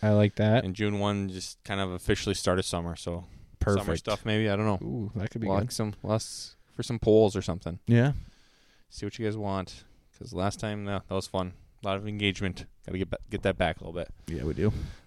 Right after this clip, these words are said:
Speaker 2: But, I don't know. Got anything else?
Speaker 1: I don't think so.
Speaker 2: He doesn't
Speaker 1: I don't think
Speaker 2: think
Speaker 1: so.
Speaker 2: so.
Speaker 1: What about you?
Speaker 2: I don't think so.
Speaker 1: All right. Sorry, Jordan.
Speaker 2: Yeah. Hour, it's gonna be probably about hour fifteen for you, so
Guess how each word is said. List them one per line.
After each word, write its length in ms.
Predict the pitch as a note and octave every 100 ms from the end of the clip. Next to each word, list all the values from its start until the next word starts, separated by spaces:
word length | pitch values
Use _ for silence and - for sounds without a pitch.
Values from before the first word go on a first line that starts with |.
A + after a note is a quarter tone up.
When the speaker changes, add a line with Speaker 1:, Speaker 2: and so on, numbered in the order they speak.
| -
Speaker 2:
But, 180 | - F2+ -
I 40 |
don't 160 | G#2 B2+
know. 40 | B2
Got 100 | G#2+
anything 220 | G#2+ A#2
else? 380 | C3+ D#3+ - - - - - - - - - _ _ _ - - - - - -
Speaker 1:
I 60 |
don't 180 | B2+ D#3
think 220 | - E3
so. 240 | - G2+ G2+ - - - _ _ - _ _ _ _ _ _ _
Speaker 2:
He 80 | G#2 G#2
doesn't 160 | D#2 A2
Speaker 1:
I 20 |
don't 140 | C3
think 180 | B2 C#3
Speaker 2:
think 180 | - A2+
Speaker 1:
so. 0 |
Speaker 2:
so. 100 | E2+ - - _ _ _ -
Speaker 1:
What 140 | A#2+
about 160 | A#2+ B2
you? 240 | C3+ C#3+ - - - - - - - - - - - -
Speaker 2:
I 80 | -
don't 200 | - D#3
think 200 | - C#3
so. 240 | - A2 - - - - - - - - - - - A#2
Speaker 1:
All 120 | A2
right. 280 | A#2+ D3 D3
Sorry, 240 | A#2 C3+
Jordan. 380 | C3 A2+ A#2+ C#3 - - - - -
Speaker 2:
Yeah. 220 | G2 F#2 - - - - - _ -
Hour, 500 | F#2+ G2+ G#2 G#2 G#2
it's 140 | G2+ -
gonna 120 | G#2
be 60 | G2+
probably 280 | A2 G#2
about 260 | G#2 G2 F#2
hour 240 | - G2+ G#2
fifteen 500 | - G2+ - F#2 F#2
for 200 | D#2+ E2+
you, 100 | E2
so 320 | - D#2 D#2+